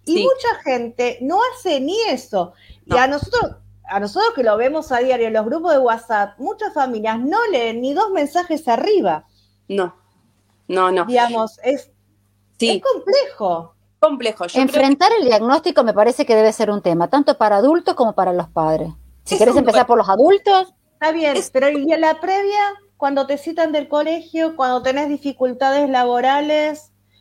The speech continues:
Speaker 1: cuando no
Speaker 2: Sí.
Speaker 1: tenés un diagnóstico, no te genera un "¿qué está pasando acá"?
Speaker 2: Eh, yo creo que tiene que ver con el, con el, por eso te digo, con el proceso, primero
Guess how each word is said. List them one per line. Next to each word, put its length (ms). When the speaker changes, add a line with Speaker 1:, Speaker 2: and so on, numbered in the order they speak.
Speaker 1:
cuando 240
no 80
Speaker 2:
Sí. 80
Speaker 1:
tenés 220
un 100
diagnóstico, 760
no 200
te 100
genera 680
un 460
"¿qué 80
está 240
pasando 380
acá"? 340
Speaker 2:
Eh, 500
yo 140
creo 160
que 100
tiene 220
que 120
ver 160
con 160
el, 160
con 160
el, 140
por 140
eso 100
te 120
digo, 100
con 140
el 100
proceso, 420
primero 300